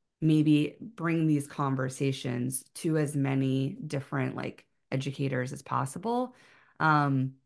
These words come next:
and that way you can also start to change the system internally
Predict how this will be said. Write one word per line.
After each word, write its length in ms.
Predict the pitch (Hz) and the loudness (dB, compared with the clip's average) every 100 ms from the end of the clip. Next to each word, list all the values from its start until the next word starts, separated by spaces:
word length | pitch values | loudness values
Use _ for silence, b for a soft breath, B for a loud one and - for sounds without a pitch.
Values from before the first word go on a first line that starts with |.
| _ _ _ - | _ _ _ -2
and 160 | 156 | 2
that 220 | 143 143 156 | 4 2 0
way 480 | 147 139 139 143 _ _ _ - | 0 2 0 -2 _ _ _ -4
you 180 | 156 | -4
can 160 | 151 147 | -2 -2
also 520 | 139 139 139 135 135 | 0 0 2 2 2
start 260 | 139 143 139 | -2 -6 -8
to 60 | |
change 380 | 139 - 135 131 | -8 -4 -2 -2
the 80 | - | -4
system 440 | 135 139 - 143 131 | -6 -6 -4 -2 -2
internally 800 | 127 - 135 147 180 226 233 | -2 -2 -2 0 0 -2 -4